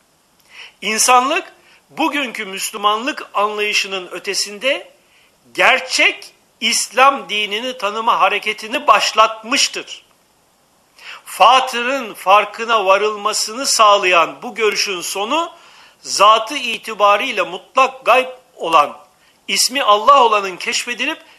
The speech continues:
kabul edilmesine kadar uzanacaktır. Bu da görünmez, bilinmez, müceddit yenileyicinin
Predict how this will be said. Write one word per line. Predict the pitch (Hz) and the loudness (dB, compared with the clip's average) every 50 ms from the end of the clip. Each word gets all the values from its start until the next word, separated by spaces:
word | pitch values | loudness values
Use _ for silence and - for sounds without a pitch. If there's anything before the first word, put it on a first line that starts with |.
| _ _ _ _ | _ _ _ _
kabul | - - 170 170 - 285 269 220 | -2 0 0 0 0 -4 -2 -2
edilmesine | 208 208 202 208 196 190 196 196 185 - 185 180 190 262 269 - | -2 -4 -4 -8 -12 -12 -10 -8 -8 -8 -8 -6 -6 -6 -6 -4
kadar | - 196 190 185 208 208 208 208 202 - - | -2 -2 -2 2 2 2 2 2 -2 -8 -14
uzanacaktır. | 208 185 - 285 285 185 185 185 277 - 220 247 247 - - - _ - 208 190 175 - - - - _ _ _ _ _ _ _ _ _ _ _ _ _ _ _ _ _ _ _ _ _ _ _ _ _ - - _ _ _ _ | -14 -8 -4 -4 -2 -2 -2 -4 0 2 2 2 2 0 -8 -18 _ -4 -4 -2 -2 -4 -8 -14 -18 _ _ _ _ _ _ _ _ _ _ _ _ _ _ _ _ _ _ _ _ _ _ _ _ _ -20 -20 _ _ _ _
Bu | 160 226 311 320 | -4 -4 0 2
da | 269 208 147 - - - - _ _ _ _ _ _ _ | 2 2 2 0 -4 -12 -20 _ _ _ _ _ _ _
görünmez, | 131 127 - 190 202 202 226 226 226 220 226 262 262 233 185 - - - - _ _ | -16 -6 -4 -2 -2 0 -2 -4 -4 -4 -2 0 0 0 0 -2 -6 -12 -18 _ _
bilinmez, | 135 139 185 190 214 220 214 208 208 220 247 233 208 151 - - - - _ _ | _ -10 -8 -6 -4 -6 -6 -6 -4 -2 0 0 0 -2 -4 -10 -14 -18 _ _
müceddit | 151 165 180 170 - 196 214 220 180 180 254 - - - 170 | -16 -16 -12 -8 -4 -2 -2 -2 -2 -2 -4 -4 -4 -8 -8
yenileyicinin | 185 196 196 196 190 190 190 190 185 - 180 185 226 285 320 320 - | -8 -6 -6 -6 -4 -4 -4 -4 -4 -6 -8 -8 -8 -8 -10 -10 -16